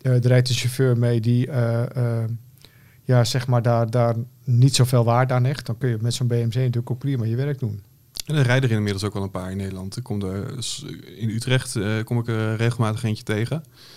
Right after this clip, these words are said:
Speaker 1: Ja.
Speaker 2: En dat vind ik dan toch wel grappig, dat er dus wel echt, eh, bedrijven zijn die ook wel zo'n B M C aanschaffen.
Speaker 1: Ja, nou ja, goed, ik, ik hoorde van iemand van B M C zelf. Die zei van, "Ja, we hebben één auto verkocht aan een chauffeur die, die, eh,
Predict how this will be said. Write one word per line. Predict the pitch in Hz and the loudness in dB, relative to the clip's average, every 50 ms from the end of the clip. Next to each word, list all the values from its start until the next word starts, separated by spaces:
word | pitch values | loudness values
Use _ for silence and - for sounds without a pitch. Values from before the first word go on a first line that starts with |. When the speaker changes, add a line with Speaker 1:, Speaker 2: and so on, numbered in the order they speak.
| - - - - | -20 -20 -6 -2
Speaker 1:
Ja. | 135 131 120 110 123 - | 0 0 0 0 -4 -10
Speaker 2:
En | - 123 113 | -10 -6 -2
dat | 110 113 120 - | 0 0 0 2
vind | - 127 113 | 2 0 0
ik | 104 - | 0 -2
dan | 107 98 98 - | -4 -4 -4 -4
toch | - - 117 - | -2 -4 -4 -2
wel | - 110 104 | 0 -2 -2
grappig, | - - 131 139 127 120 - | 0 0 0 0 0 -4 -6
dat | - 101 107 | -6 -6 -4
er | 104 | -4
dus | 104 104 98 | -4 -4 -4
wel | 110 107 110 107 - - | -2 -2 -2 -2 -2 -4
echt, | 104 101 95 - - - | -6 -6 -6 -8 -10 -8
eh, | - 98 98 95 98 | -6 -6 -6 -6 -6
bedrijven | 98 98 - - 104 101 104 104 | -8 -6 -6 -4 -2 -2 -2 -2
zijn | 107 107 104 104 107 | -2 -2 -2 -2 0
die | 110 110 113 - | 0 -2 -2 0
ook | 107 107 - | -2 -4 -2
wel | - 110 107 104 107 107 101 - - - - | -2 -2 0 0 0 -2 -4 -6 -10 -12 -10
zo'n | - - 113 110 | -6 -4 -2 0
B | |
M | 110 110 113 113 | 2 2 2 2
C | 117 120 113 107 | 0 0 -2 0
aanschaffen. | 95 123 143 135 127 - 104 95 - - - - - - - | 0 2 2 2 0 -2 -6 -8 -8 -12 -14 -14 -14 -16 -6
Speaker 1:
Ja, | - 147 151 143 110 104 - | 0 0 2 2 0 -2 -4
nou | - 139 135 135 | -2 0 2 4
ja, | 131 131 | 4 4
goed, | 123 - 151 131 | 4 2 2 0
ik, | 127 123 | 0 -4
ik | - - 135 | -4 -4 0
hoorde | - 139 143 139 131 123 | 2 4 4 4 2 2
van | 135 135 | 0 0
iemand | 135 135 139 131 123 | 0 0 0 -2 0
van | - 127 | 0 0
B | 120 | 2
M | 127 127 127 127 | 2 2 2 2
C | 123 131 123 117 107 | 2 2 0 0 0
zelf. | - 135 139 120 110 113 - - - - - - - - - - _ | 0 -2 -2 -4 -6 -8 -10 -14 -18 -20 -20 -20 -20 -20 -20 -20 _
Die | - 131 123 | 0 0 2
zei | 123 120 117 110 | 2 2 2 0
van, | 104 120 | -2 0
"Ja, | 123 127 123 110 | 0 0 0 0
we | 113 | -2
hebben | 117 113 113 120 | -2 -4 -2 -2
één | 131 123 127 123 | 0 0 0 0
auto | 127 120 123 120 - | 0 -2 -2 -4 -6
verkocht | - - - 131 127 - | -10 -6 -4 -4 -2 0
aan | 131 | -2
een | 117 | -2
chauffeur | 101 110 113 - - 127 123 120 113 | -2 -4 -6 -2 0 0 0 0 0
die, | 113 113 110 117 123 | -2 -4 -4 -4 -4
die, | 110 117 113 110 117 - | -4 -4 -4 -4 -4 -6
eh, | - 131 127 120 | -6 -6 -6 -6